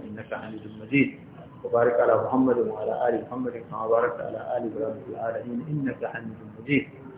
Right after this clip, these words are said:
Akwai mata da suke yawan cewa a musu addu'a, wasu zaurawa ne, wasu kuma ƴan mata ne da ba su da aure. Ubangiji Allah ka ba su mazaje na gari. Allah ka ba su mazaje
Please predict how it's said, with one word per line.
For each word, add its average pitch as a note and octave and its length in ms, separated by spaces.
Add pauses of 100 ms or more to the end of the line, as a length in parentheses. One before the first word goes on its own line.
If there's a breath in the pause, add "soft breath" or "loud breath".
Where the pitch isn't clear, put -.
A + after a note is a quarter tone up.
(420)
Akwai A#2+ 240
mata B2+ 320
da B2+ 120 (120)
suke - 160
yawan C3+ 320
cewa A#2+ 240
a A2+ 80
musu - 240
addu'a, B2 420 (380)
wasu A#2+ 240
zaurawa A#2+ 560
ne, A2+ 160
wasu - 240
kuma A2+ 160
ƴan B2 240
mata B2 340 (120)
ne G#2 60 (840)
da G2+ 320
ba C3 240
su B2+ 80
da A2+ 240
aure. A2 320
Ubangiji A#2+ 400
Allah A#2+ 320
ka G2+ 80
ba B2 240
su B2+ 80
mazaje A2 480
na C#3 80
gari. B2 240 (720)
Allah A#2 240
ka G#2+ 80
ba C3+ 240
su C#3 160
mazaje A2+ 320